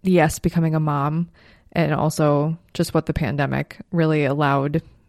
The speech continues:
us to kind of just see things differently and put priorities in order.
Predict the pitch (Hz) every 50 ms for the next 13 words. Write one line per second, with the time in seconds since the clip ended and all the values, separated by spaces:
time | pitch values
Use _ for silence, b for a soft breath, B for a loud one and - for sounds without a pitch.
0 | - _ - - 185 190 - - 180 - - 180 170 160 160 - - - 160 156
1 | - - 156 156 156 - - 143 - 131 - 139 147 147 139 143 - b b b
2 | b b b b b - - 165 - 175 170 - 170 156 151 151 151 151 151 156
3 | 160 151 147 - 139 147 147 147 143 147 147 151 156